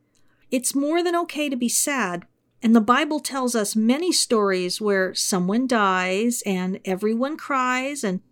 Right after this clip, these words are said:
even for a long time sometimes.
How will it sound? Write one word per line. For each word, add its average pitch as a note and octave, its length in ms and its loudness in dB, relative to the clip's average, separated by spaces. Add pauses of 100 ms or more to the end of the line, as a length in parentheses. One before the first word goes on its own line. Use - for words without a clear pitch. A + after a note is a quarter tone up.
(300)
even F4+ 300 2
for F#4 180 -2
a C4+ 80 2
long B3+ 320 0
time F4+ 300 -8
sometimes. F#3 800 -4